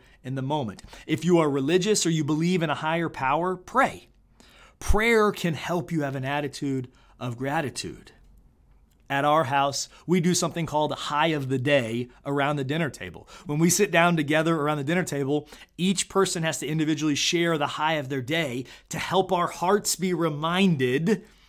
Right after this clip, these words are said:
that there is something, no matter what happened, no matter the circumstances, no matter the good or the bad, there is something to be thankful for within that day. These are a few ideas, and I know there are others, that you can take to,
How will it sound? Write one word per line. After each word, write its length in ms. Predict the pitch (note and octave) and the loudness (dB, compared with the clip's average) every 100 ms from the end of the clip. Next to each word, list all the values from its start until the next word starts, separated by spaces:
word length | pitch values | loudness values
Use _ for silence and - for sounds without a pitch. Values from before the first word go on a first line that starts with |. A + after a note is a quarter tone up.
| - | -18
that 140 | C3 | -10
there 160 | D3+ D#3 | -6 -4
is 160 | D3+ | -2
something, 400 | - G#3+ G3 B2+ | 0 0 0 -2
no 100 | D#3+ | 0
matter 220 | A3 B3 | 4 4
what 160 | B3+ C4+ | 6 6
happened, 340 | G#3 G3+ C#4 - _ _ - - | 4 2 -4 -8 _ _ -14 -2
no 120 | G3 | 2
matter 220 | G#3+ A3 | 2 2
the 100 | G#3+ | 0
circumstances, 720 | F#3+ A#3 A3+ A#3 A3+ A3+ A3 | 0 -2 -2 -2 -2 -4 -2
no 80 | G#3+ | 0
matter 200 | G#3 G3+ | 0 0
the 100 | F3+ | 0
good 160 | F3+ G#3+ | 2 2
or 60 | |
the 80 | G3 | 0
bad, 360 | F#3+ F#3+ D#3+ D3 | 0 0 0 0
there 140 | F3 | -2
is 120 | F3 | 0
something 440 | - G3 G3 G#3 F#3 | 0 -2 -2 -2 -4
to 100 | E3 | -4
be 120 | D#3+ | -8
thankful 500 | - E3+ F3+ - B2 | -6 -6 -6 -6 -8
for 500 | - G#2 F2+ G2 B2+ _ _ _ _ - | -6 -8 -8 -10 -12 _ _ _ _ -4
within 640 | C3 B2 C#3 A#2+ A#2 B2 - _ _ - | -2 0 0 2 0 -4 -10 _ _ -8
that 360 | G#2+ F2+ - | -6 -8 -10
day. 240 | C#3+ C3 F#2 - - | -6 -6 -8 -16 -2
These 200 | G#3+ A#3 | 4 4
are 100 | A3+ | 4
a 60 | G3+ | 2
few 320 | - A3 A#3 | 2 2 2
ideas, 560 | F#3+ F3+ F#3+ D#3+ D#3 E3 | 2 0 2 2 2 2
and 80 | |
I 80 | F3 | 2
know 180 | G3+ G#3 | 4 4
there 240 | G3 F3+ | 4 0
are 140 | D#3+ D3 | -2 0
others, 640 | E3+ C3 G#2+ F#3 - - - _ - - | -2 -2 -6 -4 -2 -4 -8 _ -20 -12
that 140 | D3+ D3 | -6 -2
you 100 | E3+ | -2
can 160 | F3 | -2
take 400 | - F#3 G3 - | -2 -2 -2 -4
to, 200 | - C#3 | -14 -14